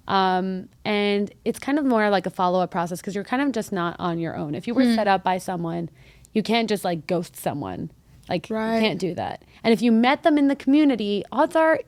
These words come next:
Speaker 1: if you didn't met them at a party, you're gonna see them at the next party. So they don't just disappear from your life.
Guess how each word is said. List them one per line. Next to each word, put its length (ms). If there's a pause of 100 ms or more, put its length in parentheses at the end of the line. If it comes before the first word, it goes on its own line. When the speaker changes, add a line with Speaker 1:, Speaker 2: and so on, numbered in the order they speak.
(160)
Speaker 1:
if 140
you 180
didn't 220
met 200
them 140
at 100
a 60
party, 300
you're 200
gonna 200
see 140
them 140
at 140
the 80
next 240
party. 380 (320)
So 400
they 160
don't 180
just 220
disappear 580
from 240
your 140
life. 360